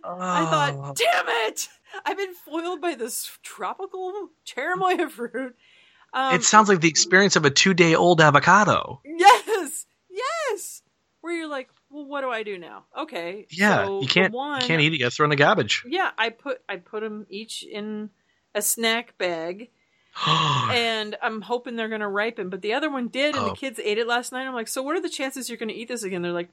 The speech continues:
Speaker 1: "Mm, eh." <laughs> I'm like, "So I'm
Speaker 2: I
Speaker 1: throwing
Speaker 2: can't.
Speaker 1: the other one
Speaker 2: I, I,
Speaker 1: away."
Speaker 2: what I find,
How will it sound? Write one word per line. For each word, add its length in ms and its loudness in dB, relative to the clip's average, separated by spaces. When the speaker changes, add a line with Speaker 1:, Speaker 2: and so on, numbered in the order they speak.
Speaker 1:
"Mm, 1300 -6
eh." 40 -8
<laughs> 720 -16
I'm 80 2
like, 160 4
"So 200 -6
I'm 60 2
Speaker 2:
I 60 6
Speaker 1:
throwing 40 -8
Speaker 2:
can't. 260 4
Speaker 1:
the 80 -4
other 140 2
one 160 -4
Speaker 2:
I, 100 8
I, 40 6
Speaker 1:
away." 140 4
Speaker 2:
what 100 10
I 80 10
find, 320 4